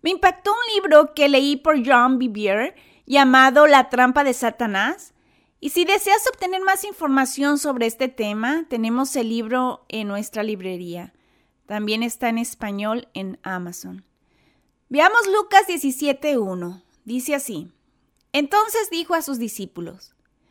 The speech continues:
'Es imposible que no vengan las ofensas, pero ay de aquel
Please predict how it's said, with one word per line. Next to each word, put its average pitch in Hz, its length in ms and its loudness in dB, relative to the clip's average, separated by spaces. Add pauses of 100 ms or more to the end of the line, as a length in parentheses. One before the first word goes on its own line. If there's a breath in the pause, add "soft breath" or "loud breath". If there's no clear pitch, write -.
(400)
'Es 403 280 4
imposible 359 840 -2
que 277 120 -4
no 254 180 -2
vengan 262 380 -2
las 220 200 -8
ofensas, 180 640 -16 (920)
pero 220 360 4
ay 262 260 2
de 277 140 -2
aquel 262 560 -6